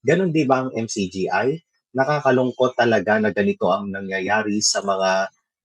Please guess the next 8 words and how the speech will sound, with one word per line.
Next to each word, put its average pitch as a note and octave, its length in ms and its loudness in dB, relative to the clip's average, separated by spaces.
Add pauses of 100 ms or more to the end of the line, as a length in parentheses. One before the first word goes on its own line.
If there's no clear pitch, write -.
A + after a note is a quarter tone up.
relihiyon A2+ 640 2
natin F#2 480 -2
ngayon. F2 480 -2
Ah, F#2 480 -6 (160)
o, D#2+ 160 -6
dito G#2+ 240 0
naman A#2 400 2
si G2+ 720 0